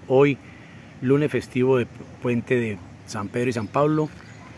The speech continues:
Y nos despedimos de ustedes en el día número trescientos sesenta y ocho de la pandemia sin emergencia sanitaria desde el Parque Venezuela. Repetimos, con mil seiscientos veinticinco personas todavía enfermas por la pandemia. Es de vital importancia que usemos el tapaboca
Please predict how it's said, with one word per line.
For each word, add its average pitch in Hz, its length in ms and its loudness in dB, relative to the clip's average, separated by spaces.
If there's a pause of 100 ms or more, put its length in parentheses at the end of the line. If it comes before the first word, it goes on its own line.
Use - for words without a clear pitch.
(260)
Y 127 60 2
nos 127 100 2
despedimos 139 380 4
de 151 80 2
ustedes 156 380 2
en 143 80 2
el 120 120 0
día 135 160 2
número 151 240 2
trescientos 123 400 -2
sesenta 117 200 -2
y 117 40 0
ocho 120 140 0
de - 20 0
la 131 60 -2
pandemia 113 280 -2
sin 117 120 0
emergencia 110 320 -2
sanitaria 135 360 0
desde 113 140 0
el 101 80 -8
Parque 113 300 -2
Venezuela. 139 440 2 (600)
Repetimos, 139 680 2
con 151 340 6 (1200)
mil 175 180 6
seiscientos 165 300 2
veinticinco 131 320 2
personas 120 320 0
todavía 135 140 4
enfermas 127 220 2
por 120 100 -4
la 110 60 -2
pandemia. 104 380 -4
Es 139 40 0
de 160 80 2
vital 127 200 0
importancia 127 500 -2
que 131 100 -8
usemos 117 260 -2
el 120 140 0
tapaboca 135 680 0